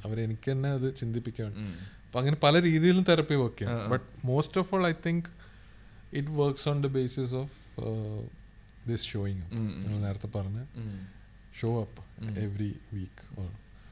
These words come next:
Speaker 1: at some point during that first month
Speaker 2: ഉം.
Speaker 1: itself, എൻ്റെ വായിൽ നിന്ന് it came out that എൻ്റെ ചൈൽഡ്ഹുഡ് ട്രോമയെ കുറിച്ചിട്ട് I
Speaker 2: ഉം.
Speaker 1: talked for the first time.
Speaker 2: ഉം, ഉം.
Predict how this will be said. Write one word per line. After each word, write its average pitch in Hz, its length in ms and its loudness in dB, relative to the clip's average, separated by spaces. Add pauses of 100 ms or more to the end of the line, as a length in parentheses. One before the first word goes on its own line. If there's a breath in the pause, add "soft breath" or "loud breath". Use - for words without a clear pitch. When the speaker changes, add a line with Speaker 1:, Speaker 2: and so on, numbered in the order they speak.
(1300 loud breath)
Speaker 1:
at - 140 -12
some 190 280 0
point 120 420 -2 (260)
during 113 320 0
that 107 280 -2
first - 320 -6
month 98 320 -2
Speaker 2:
ഉം. 95 60 -2
Speaker 1:
itself, 110 380 -6 (600)
എൻ്റെ 147 420 0
വായിൽ 98 440 -4
നിന്ന് 92 300 -6 (1300)
it 110 160 -10
came 120 320 -2
out 95 240 -4 (600)
that 92 200 -10 (1900)
എൻ്റെ 117 260 -4 (340)
ചൈൽഡ്ഹുഡ് 98 500 -6
ട്രോമയെ 90 380 -4
കുറിച്ചിട്ട് - 360 -12
I 127 100 -4
Speaker 2:
ഉം. 120 240 -6
Speaker 1:
talked 98 240 -4
for - 140 -6
the 92 100 -4
first - 240 -10
time. 101 180 -14 (160)
Speaker 2:
ഉം, 107 220 -6
ഉം. 95 120 -8